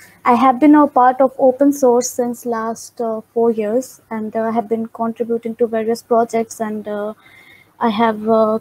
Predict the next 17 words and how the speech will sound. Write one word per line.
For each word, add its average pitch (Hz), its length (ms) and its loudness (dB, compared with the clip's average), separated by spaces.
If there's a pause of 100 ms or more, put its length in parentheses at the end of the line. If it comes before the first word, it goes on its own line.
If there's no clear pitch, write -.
created, 233 520 2
uh, 226 160 0
various 233 280 0
projects 226 460 -2
in 226 100 -2
open 226 300 -4
source 220 260 -6
as 214 160 -4
well. 214 280 0 (640)
So 254 720 4 (160)
today 269 320 6
I'm 269 220 2
going 262 260 2
to 285 100 0
talk 247 300 -2
about, 240 500 2 (100)
uh, 233 360 0